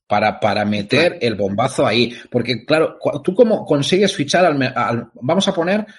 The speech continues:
Speaker 1: que Re-, Renko sería el de, de entre los mejores, eh, yo qué sé, de los mejores del mundo en,
Speaker 2: El
Speaker 1: en
Speaker 2: Mbappé,
Speaker 1: grandes
Speaker 2: el,
Speaker 1: vueltas,
Speaker 2: sería
Speaker 1: en,
Speaker 2: el Mba-, el
Speaker 1: claro.
Speaker 2: Mbappé,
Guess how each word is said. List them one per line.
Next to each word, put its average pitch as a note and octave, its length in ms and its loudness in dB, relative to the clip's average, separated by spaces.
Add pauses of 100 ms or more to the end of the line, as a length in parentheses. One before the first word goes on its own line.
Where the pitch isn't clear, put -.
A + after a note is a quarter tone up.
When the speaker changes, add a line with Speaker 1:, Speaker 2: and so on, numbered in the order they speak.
(420)
Speaker 1:
que - 160 -6 (160)
Re-, A#2 300 0
Renko G3+ 340 4
sería G3 380 4
el B2+ 400 0
de, A#2 160 -6
de A#2 120 -6
entre G#2+ 200 -4
los A2 220 -2
mejores, E3 480 2
eh, G2 220 -4
yo G2+ 80 -6
qué G2+ 60 -6
sé, - 120 -6
de F#2+ 60 -2
los F#2+ 120 -6
mejores A#2+ 420 -2
del A#2 140 0
mundo G#2 340 -2
en, G2 160 -4
Speaker 2:
El C#3 80 4
Speaker 1:
en C3+ 100 4
Speaker 2:
Mbappé, A2+ 280 4
Speaker 1:
grandes C3 180 4
Speaker 2:
el, - 60 0
Speaker 1:
vueltas, G#3 280 6
Speaker 2:
sería E3 400 8
Speaker 1:
en, - 180 0
Speaker 2:
el D3 80 4
Mba-, D3 260 -4
el D3+ 120 6
Speaker 1:
claro. D3 180 8
Speaker 2:
Mbappé, E3 480 4